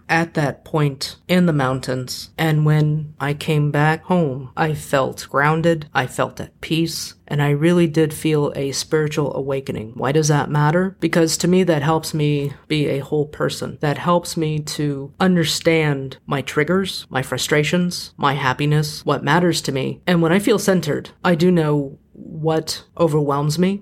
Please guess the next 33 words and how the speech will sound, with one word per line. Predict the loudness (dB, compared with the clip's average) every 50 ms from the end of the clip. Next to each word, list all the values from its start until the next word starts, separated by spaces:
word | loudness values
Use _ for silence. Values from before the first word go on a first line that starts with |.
| -2
I | 0 0
do | 0 2 0 0
know | 2 2 2 2
what | 0 0 0 -2 -2
I | 0 0 0
am | 0 0 -2 -2
capable | -2 -2 -2 -2 -2 -2 -2 -2 0 0
of. | 0 0 0 0 -4 -4
I | -2 -2 -2
do | 0 0 -2 0 0
know | 0 2 2 2 2
that | 2 0 -2 -2
I | -2 -2 -2
am | 0 -2
able | -2 -2 -4 -4
to | -4 -6 -4
draw | -2 -2 -2 -2
boundaries | 0 0 0 0 0 0 0 0 0 0 0 0 2
based | 2 4 4 4 2 0 -4 -6 -8 -14 -20 _ 0
on | 2 2 2 2 0 0
my | -2 -2 -2 -2 -2 -2 -4 -4 -6 -10 -14 _
personal | -2 0 2 2 2 2 2 2 2 2
abilities, | 2 2 0 0 0 -2 -4 -6 -6 -6 -6 -8 -12 -14 -2 0
based | 2 4 4 2 2 -2 -4 -2
on | 0 2 2 2
my | 2 2 0
personal | -4 -6 -4 -2 -2 0 2 2 2 2 2
values, | 0 0 0 0 -2 -2 -2 -4 -4 -6 -8 -12 -14 -16 -6
which | -4 -2 -2 -2 -4 -4
will | -2 -2 0 0
then | 0 2 2 4 4 4 2 0 -2 -4 -4
allow | -2 -2 0 0 2 2 4 4 4
me | 2 2 0 0 -2 -4 -6 -8